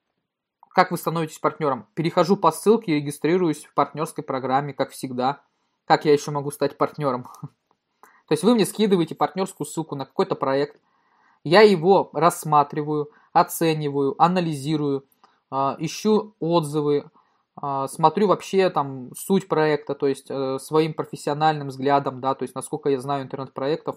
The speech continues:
в интернете, да, знаю, как анализировать, смотрю, не обманывают ли там людей, не пирамида ли это просто и все такое.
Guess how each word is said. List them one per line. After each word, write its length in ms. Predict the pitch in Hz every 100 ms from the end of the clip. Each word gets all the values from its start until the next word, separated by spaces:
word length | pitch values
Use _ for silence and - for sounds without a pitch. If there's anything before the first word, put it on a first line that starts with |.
| -
в 60 | 135
интернете, 480 | 131 135 135 -
да, 160 | 127 127
знаю, 280 | 131 156 135
как 160 | 123
анализировать, 580 | 131 127 131 165 156 131
смотрю, 460 | - 135 147 143 - _ _ _ _ _ -
не 100 | 151
обманывают 600 | 151 175 190 175 160 147
ли 40 | 147
там 220 | 143 139
людей, 480 | 139 139 180 185 - _ _ _ _ _ _
не 140 | 147 151
пирамида 500 | 160 151 165 165 160
ли 140 | 156
это 160 | 147 147
просто 380 | 151 147 -
и 40 | 127
все 160 | -
такое. 480 | 143 139 143 131 120